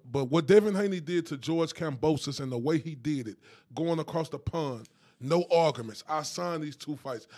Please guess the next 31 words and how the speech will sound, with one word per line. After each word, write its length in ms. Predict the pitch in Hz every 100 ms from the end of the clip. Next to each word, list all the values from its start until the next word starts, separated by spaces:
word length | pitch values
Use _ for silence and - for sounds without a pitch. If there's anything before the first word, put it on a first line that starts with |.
| -
I'm 120 | - 170
gonna 160 | 175
go 120 | 156
over 200 | 165 151
here 120 | 156 151
and 100 | 135
take 300 | - 175 151
what's 220 | 147 147
mine. 300 | 143 135 110 - -
And 140 | 156
the 40 | 151
way 200 | 170 175
he 200 | 196 -
outclassed 760 | 147 135 - - 185 170 135 - - -
that 180 | 170 160
dude 240 | 165 160 -
in 80 | 160
the 100 | 165
ferocious 760 | - 202 196 208 175 151 139 - -
Kambosos, 560 | - 170 147 160 156 143
that 120 | 185 190
was 140 | 165
just 200 | 151 - - _
clear 320 | - - 190 180
cut, 440 | - - 170 139 - _ _ -
no 600 | 123 139 170 185 185 175 - _ -
debating 600 | 156 131 165 156 - 131
for 200 | - 135
me 440 | 120 180 247 165 95 _ _ _ _ _ _ _ _ _ -
going 240 | 156 185 170
forward. 440 | 180 180 135 120